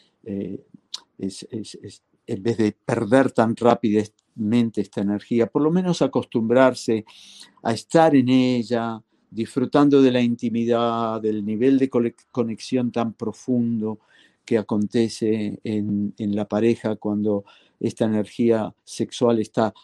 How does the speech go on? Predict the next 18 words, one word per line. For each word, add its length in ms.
presente 800
y, 300
y 380
expandiéndose, 1400
¿no? 300
Y 120
entonces, 520
y 120
esa 220
energía, 920
claro, 540
que 200
al 160
final 920
el, 320
el, 280
el 200
genera 720